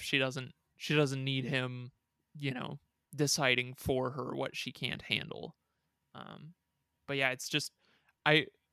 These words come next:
I always feel, feel for Charlie in, in that whole respect of this episode. Like, he just was trying to do what he thought he,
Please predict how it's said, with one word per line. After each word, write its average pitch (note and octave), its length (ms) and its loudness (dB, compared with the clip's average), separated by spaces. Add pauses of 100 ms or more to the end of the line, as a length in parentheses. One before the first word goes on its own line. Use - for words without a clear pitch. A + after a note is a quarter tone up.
I D#3 100 6
always D#3+ 200 6
feel, D#3 320 4 (240)
feel E3+ 240 8
for C#3+ 160 2
Charlie B2+ 440 4
in, A#2+ 240 -8
in C#3 200 -2
that B2+ 280 -2 (420)
whole C#3 280 -2
respect A#2+ 460 0
of B2 140 -8
this B2+ 180 -2
episode. - 440 -2
Like, C3 260 -4 (440)
he A3 120 -2
just F#3+ 360 -6
was F3 200 -2
trying F3 280 0
to C#3 60 -8
do D#3 140 0
what C#3 140 0
he C3 60 -4
thought C3 220 2
he, B2 200 -8